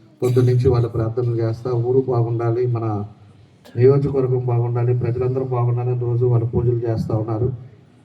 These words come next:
అలానే పూజలు చేసే దాంతో పాటు మనం, మనం కరెక్ట్గా ఉండే పరిస్థితిలో మనం ముందుకెళ్లాల్సిన అవసరాలు ఉన్నాయి. ఈరోజు ఒక మంచి కమిటీ, అందరిని కూడా కలిసి అందరం కూడా మంచి కమిటీని ఈరోజు చేసుకున్నారు.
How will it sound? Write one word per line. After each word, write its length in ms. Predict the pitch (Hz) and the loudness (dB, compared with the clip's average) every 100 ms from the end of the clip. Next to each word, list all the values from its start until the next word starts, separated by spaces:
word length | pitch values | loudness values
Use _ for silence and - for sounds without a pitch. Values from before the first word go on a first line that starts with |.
| _ - | _ -4
అలానే 400 | 113 143 156 156 147 147 147 | 2 6 6 6 6 4 2
పూజలు 360 | - 147 151 156 | 0 2 2 4
చేసే 240 | 151 139 123 | 2 4 2
దాంతో 400 | 143 135 139 135 | 0 -4 -2 -4
పాటు 360 | 135 127 123 165 185 - _ - | -2 -4 -2 -6 -8 -16 _ -12
మనం, 260 | 113 123 160 160 | -4 2 2 2
మనం 160 | 147 139 | 0 0
కరెక్ట్గా 400 | 135 127 123 143 | 0 -2 -2 0
ఉండే 260 | 127 127 123 | 0 2 2
పరిస్థితిలో 580 | 120 117 - - - 127 117 - - - | 2 0 -2 2 4 6 4 2 -8 -14
మనం 200 | - 120 117 | -6 -4 -2
ముందుకెళ్లాల్సిన 640 | 113 117 117 117 110 - | -2 0 0 0 0 0
అవసరాలు 380 | 110 - 120 110 | -2 -2 -4 -4
ఉన్నాయి. 240 | 104 107 - - - - - - - - _ _ - | -4 -6 -6 -16 -20 -20 -20 -20 -20 -20 _ _ 0
ఈరోజు 300 | 120 151 156 | 4 6 6
ఒక 140 | 147 131 | 4 4
మంచి 260 | 131 135 | 2 2
కమిటీ, 360 | - 151 135 143 | 0 2 0 0
అందరిని 420 | 127 127 143 143 147 | 0 0 0 0 2
కూడా 160 | 147 | 2
కలిసి 440 | 143 123 127 107 - 131 | 2 2 2 2 2 0
అందరం 300 | 123 131 131 | -2 -2 0
కూడా 160 | 135 131 | -2 -2
మంచి 320 | 120 127 - | -2 -2 -2
కమిటీని 460 | - 127 123 127 123 | -4 -4 -2 -2 0
ఈరోజు 280 | 117 120 117 | 0 2 2
చేసుకున్నారు. 540 | 113 - 127 117 110 | 2 0 -4 -4 -6